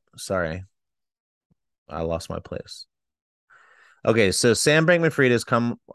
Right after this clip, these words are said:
up with a draft regulatory framework for cryptocurrencies, a set of standards while waiting for federal regulatory regimes.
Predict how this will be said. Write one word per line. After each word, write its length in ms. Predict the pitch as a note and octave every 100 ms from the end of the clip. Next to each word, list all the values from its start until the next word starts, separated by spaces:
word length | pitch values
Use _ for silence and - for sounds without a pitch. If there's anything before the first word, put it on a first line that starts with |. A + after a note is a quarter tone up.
| -
up 240 | A2 G#2+
with 120 | A2 G2+
a 80 |
draft 460 | G2 F#2+ G#2 A2 -
regulatory 400 | A2+ A2+ - A2
framework 460 | - A2+ G#2 G2 -
for 120 | G#2
cryptocurrencies, 920 | - B2+ G#2 - F#2+ F2+ - F#2 E2+
a 80 | -
set 220 | - A2
of 80 | A#2+
standards 480 | - B2 A2 F#2+ F#2
while 180 | F#2+ F#2
waiting 320 | G2+ G#2 G#2
for 200 | - G2
federal 480 | - G2+ G#2 A2 D#2
regulatory 580 | G2 F#2+ F2+ - F#2+ F#2+
regimes. 640 | F#2+ G2+ F#2+ E2 -